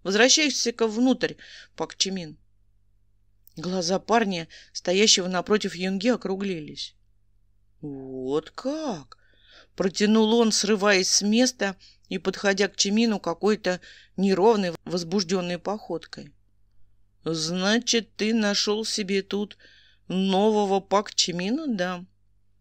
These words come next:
Скажи-ка, куклёнок, он уже трахал тебя?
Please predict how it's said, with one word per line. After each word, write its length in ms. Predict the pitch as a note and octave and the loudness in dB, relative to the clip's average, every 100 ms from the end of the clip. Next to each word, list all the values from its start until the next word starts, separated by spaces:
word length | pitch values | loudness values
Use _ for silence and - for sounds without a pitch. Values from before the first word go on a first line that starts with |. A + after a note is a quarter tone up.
| _ | _
Скажи-ка, 560 | - - C#4 C#4 D#4+ A3+ | -16 -4 -2 -2 -4 -6
куклёнок, 720 | - A3+ - C#4 B3 F3 - _ _ - _ _ | -6 -4 0 2 0 -2 -10 _ _ -20 _ _
он 120 | - A3+ | 2 4
уже 180 | A#3+ | 4
трахал 440 | B3+ E4+ F4 G#3+ F3 | 2 0 0 -2 -4
тебя? 400 | - F3+ D#3 | -6 -6 -8